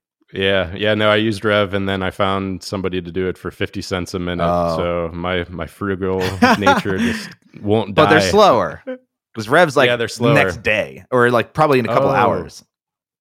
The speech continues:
Speaker 1: Oh, wow. Okay.
Speaker 2: Yeah.
Speaker 1: All right. Well, that, that may be a good option instead of sitting there for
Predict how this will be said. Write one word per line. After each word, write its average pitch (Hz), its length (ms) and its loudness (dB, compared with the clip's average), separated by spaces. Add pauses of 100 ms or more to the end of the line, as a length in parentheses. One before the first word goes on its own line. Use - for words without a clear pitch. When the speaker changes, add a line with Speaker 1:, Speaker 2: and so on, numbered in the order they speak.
(120)
Speaker 1:
Oh, 98 200 -4
wow. 85 240 -2
Okay. 90 200 -6
Speaker 2:
Yeah. 92 200 0
Speaker 1:
All 92 80 -2
right. 95 80 -2
Well, 95 160 -2
that, 98 260 -2
that 101 120 -2
may 95 140 -2
be 87 140 -4
a 87 60 -2
good 87 140 -4
option 85 340 -6
instead 87 260 -8
of 85 160 -6
sitting 87 380 -8
there 82 320 -4
for 85 340 -8